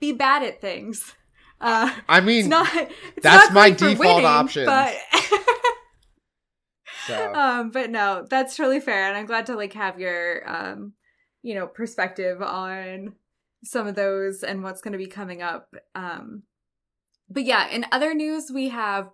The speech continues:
Speaker 1: Battlegrounds, uh, nerfs and buffs incoming. Um, I know, so I've obviously been playing so much Battlegrounds this past week. I know you've been playing. Um, there are some of these that I'm a little bit surprised about because, like,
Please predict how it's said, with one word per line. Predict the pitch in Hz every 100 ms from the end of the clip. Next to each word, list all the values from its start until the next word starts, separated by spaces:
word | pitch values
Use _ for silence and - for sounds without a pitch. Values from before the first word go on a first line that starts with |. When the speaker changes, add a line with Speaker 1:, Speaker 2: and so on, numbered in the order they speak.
| 208
Speaker 1:
Battlegrounds, | 202 214 240 226 220 226 220 - -
uh, | 196 185 175 165 -
nerfs | 185 165 -
and | 190 185
buffs | 285 320 -
incoming. | - 277 277 302 294 294 294 311 - _ _ _ _ _ -
Um, | 220 196 175 175 - _
I | 220 247
know, | 269 269 269 -
so | - 247 -
I've | 226 247 254 262 - -
obviously | 220 202 214 220
been | 196 190
playing | 202 180
so | 185 175
much | 175 -
Battlegrounds | 160 160 156 156
this | 175
past | - 160 170 175
week. | 165 165 -
I | 185
know | 180
you've | 180 190
been | 180 185
playing. | 175 160 165 160 _ _ _ _ -
Um, | 202 180 - - - _ _ _
there | 208 277
are | 226 269 359
some | - 381
of |
these | 359 339
that | 320 -
I'm | 214 214
a |
little | 202 196 202
bit | 220 262
surprised | - 262 233 175 175 180
about | 175 151 165 180 - -
because, | 220 202 202 196
like, | 180 180